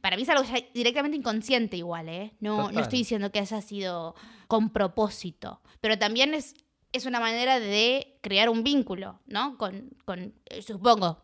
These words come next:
Speaker 1: ¿no? No estoy hablando con mi viejo, pero también me imagino que mi papá creó un vínculo así conmigo, como, "Bueno, es mi hija mujer, no escuchamos la misma música, hay cosas que le pasan que no lo voy a entender nunca, eh, bla".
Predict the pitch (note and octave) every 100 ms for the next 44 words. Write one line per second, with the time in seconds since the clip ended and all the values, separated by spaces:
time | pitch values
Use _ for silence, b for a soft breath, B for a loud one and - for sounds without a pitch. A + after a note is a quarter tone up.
0 | - G3+ G#3 G3 F#3 G3 F#3 F3+ F#3 F3+
1 | F3+ F3+ E3 D#3+ F3 G#3 B3 A3 G#3+ B3+
2 | A3 G3+ F#3 F3+ G3+ A3 A#3 F#3 G3 G3
3 | G3+ G#3+ F3 F3 - F#3 F3 G3+ G3+ F3+
4 | F3 F3 B3+ G3 - _ _ _ - -
5 | G#3 G3+ G3 F3+ G#3+ G#3 A3 B3 B B
6 | B B - G3 G3 F#3+ G3 F#3+ G3+ G3
7 | F#3+ F#3 G3 - G3 G3+ G3 G3 G3+ B
8 | B B - F#3 - G3+ A3 G3 F3 F#3+
9 | G3 G3+ F3+ E3+ F#3+ F#3+ F#3+ F#3 F#3 F3+
10 | F3 F3+ F#3+ F#3 G3 F#3 F#3 F#3+ - -
11 | D#3 D#3 E3 - - _ - E3+ F3+ G#3+
12 | D4